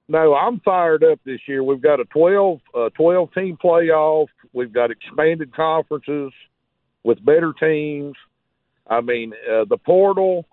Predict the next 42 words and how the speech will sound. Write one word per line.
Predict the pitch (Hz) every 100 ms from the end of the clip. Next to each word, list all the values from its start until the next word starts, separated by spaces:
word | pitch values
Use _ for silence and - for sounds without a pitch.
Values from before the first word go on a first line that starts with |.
| 131
I |
mean, | 135 139
we | 131 135
basically | 131 220 - 190 151
have | 156 135
unlimited | 165 180 165 175 170 147 131 104
free | 160 156 139
agency, | 127 104 107 - 104 101 110 _ _ _ _ _ _ _ _ _
uh, | 113 110 107
N | 135 175 185
I | 180 170 135 120
L. | 113 120 120
I | 117
mean, | 117 123
everything's | 131 202 233 196 185 151
just, | 120 156 139 -
you | 151 143
know, | 139 139
just | 147 -
running | 147 165 160 123
at | 120
hyper | 113 151 143 120 104 -
speed. | 151 156 127 101 87 - _ _ _ _ _
But | - 131
I | 160
think | 165 175 131
it's | -
gonna | 160 147
make | 151 147
for | 139 143
one | 135
of |
the | 117
best | 147 135 -
football | 156 - 123 120 -
seasons | 127 110 113
we've | 113 117
ever | 123 110 -
seen | 123 117
in | 95
college | 113 110 101 -
football. | 120 110 - 85 80